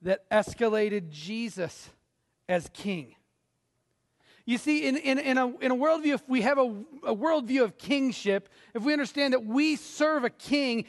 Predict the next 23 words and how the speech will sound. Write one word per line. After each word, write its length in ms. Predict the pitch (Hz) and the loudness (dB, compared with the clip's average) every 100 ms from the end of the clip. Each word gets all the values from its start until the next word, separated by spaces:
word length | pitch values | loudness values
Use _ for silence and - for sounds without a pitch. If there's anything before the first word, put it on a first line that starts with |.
| - | -4
it 120 | 226 220 | -4 -2
changes 500 | - 294 262 254 - | 0 0 2 -2 2
how 220 | 233 226 | 2 2
we 160 | 254 294 | 2 2
act. 380 | 277 - - _ _ _ _ _ _ _ _ - | 2 -2 -12 _ _ _ _ _ _ _ _ -6
If 100 | 214 | -2
we 80 | |
serve 260 | 240 311 330 | 0 2 2
a 40 | 311 | 0
king, 580 | - 339 339 285 277 | 0 2 2 2 0
we 140 | 254 247 | -2 -2
submit 400 | - 269 294 294 | -2 -2 -2 -2
to 100 | 214 | -4
the 100 | 196 | -4
king. 420 | - 175 131 117 _ _ _ _ _ _ _ _ _ _ _ _ _ _ _ _ | -4 -8 -8 -16 _ _ _ _ _ _ _ _ _ _ _ _ _ _ _ _
If 60 | 196 | 0
we 80 | 269 | 4
don't 220 | 349 392 | 4 4
have 100 | 330 | 2
a 60 | 269 | 0
king, 420 | - 269 269 262 | 0 0 2 0
then 140 | 262 | 0
we're 280 | 262 254 | 4 4